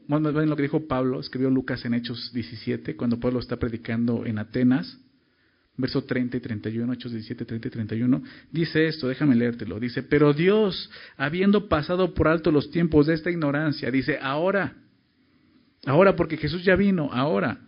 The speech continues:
manda a todos los hombres en todo lugar", para que no haya... Eh, eh, este, ahí sí, como que, "No, pues yo no, a mí no me habló", no. A todos los hombres, en todo lugar.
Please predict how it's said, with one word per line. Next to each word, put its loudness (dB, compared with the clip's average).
manda 8
a -4
todos 4
los 0
hombres 0
en 2
todo 6
lugar", 2
para -4
que 0
no 2
haya... 0
Eh, -12
eh, -16
este, -6
ahí -6
sí, -2
como 0
que, -2
"No, 0
pues -2
yo 4
no, 2
a 2
mí 2
no 4
me 2
habló", -4
no. -10
A 0
todos 6
los 0
hombres, -6
en -2
todo 6
lugar. 2